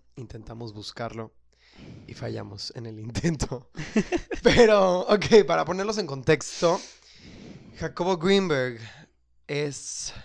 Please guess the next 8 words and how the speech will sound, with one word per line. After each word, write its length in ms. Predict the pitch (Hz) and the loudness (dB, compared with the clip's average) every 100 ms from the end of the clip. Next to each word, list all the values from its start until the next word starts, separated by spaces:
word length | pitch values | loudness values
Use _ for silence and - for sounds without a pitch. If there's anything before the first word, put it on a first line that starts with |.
| - _ _ _ | -20 _ _ _
o 180 | 131 123 | -10 -6
era, 240 | 123 104 143 349 330 - _ - _ _ _ _ _ | -6 -8 -14 -20 -20 -20 _ -10 _ _ _ _ _
un 1500 | 147 143 139 139 139 139 143 143 143 143 135 123 117 - _ | -2 0 -2 -2 -4 -4 -6 -6 -6 -8 -10 -12 -18 -20 _
científico 1120 | - 110 139 127 147 139 - - 127 120 127 | -12 -8 -8 -10 -12 -12 -14 -10 -6 -6 -6
mexicano 800 | 143 131 - - 117 107 104 156 _ | -10 -14 -16 -14 -12 -12 -16 -18 _
muy 200 | 131 113 | -8 -6
chido. 480 | - - 113 104 147 _ _ _ _ _ _ _ _ _ _ _ _ _ _ _ _ _ _ _ _ _ _ | -6 -10 -12 -14 -20 _ _ _ _ _ _ _ _ _ _ _ _ _ _ _ _ _ _ _ _ _ _
Em, 1040 | 139 139 131 131 127 127 123 123 120 - | -2 -2 -2 -4 -6 -8 -8 -10 -12 -18